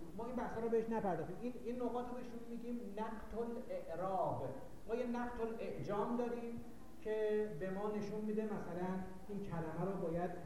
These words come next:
نحیی بخونیم، یحیی نخونیم. مثلاً یا تحیی بخونیم، ت، ن، بهش می‌گیم نقط الاعجام. اعجام رو رفع می‌کنه، نقط می‌ذاره. یه نقط الاعراب هم داریم که این نقط الاعراب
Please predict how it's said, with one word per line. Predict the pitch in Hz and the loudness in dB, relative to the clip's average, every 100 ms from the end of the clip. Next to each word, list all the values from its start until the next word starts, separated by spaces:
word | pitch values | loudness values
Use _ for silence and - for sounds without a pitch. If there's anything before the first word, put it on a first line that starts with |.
| 160 | 0
نحیی | 165 170 - 147 151 226 240 | 2 2 2 2 4 4 4
بخونیم، | 226 208 196 190 185 131 147 | 4 4 0 0 0 -2 0
یحیی | 165 160 - 135 185 202 | 2 2 2 0 2 4
نخونیم. | 190 - 139 120 113 - - - - - | 2 0 -2 -4 -4 -6 -8 -8 -8 -6
مثلاً | 170 156 147 147 | -4 -2 -2 0
یا | 208 | 0
تحیی | 208 - 175 175 196 208 | 0 -2 -2 -2 0 0
بخونیم، | - 147 147 - 196 | 0 -2 -4 -4 2
ت، | 208 202 - | 4 6 4
ن، | 165 190 175 170 170 - - | 2 0 0 -2 -6 -6 -6
بهش | 269 262 | -4 -2
می‌گیم | 254 247 | 0 2
نقط | 240 247 | 2 2
الاعجام. | 240 233 - - - - - - - - - - 208 | 0 2 0 2 2 2 0 -4 -8 -8 -8 -6 -4
اعجام | 208 151 220 196 | -2 2 4 4
رو | 156 | 4
رفع | 143 135 - | 2 0 -2
می‌کنه، | - - 127 131 139 | -4 -4 -4 -4 -2
نقط | 143 143 - 127 | -2 -2 -4 -2
می‌ذاره. | 123 123 120 - - - | 0 0 0 -2 -6 -2
یه | 269 | 0
نقط | 269 254 277 - | 2 0 0 2
الاعراب | 262 262 - 196 - 185 220 240 - | 2 2 2 2 4 4 4 4 0
هم | 220 220 | 0 2
داریم | 226 202 190 190 - - - | 4 4 2 2 -2 -6 -2
که | 226 | -2
این | 269 247 | 0 -2
نقط | 202 - 196 | -2 -2 -2
الاعراب | 196 190 214 | -2 0 2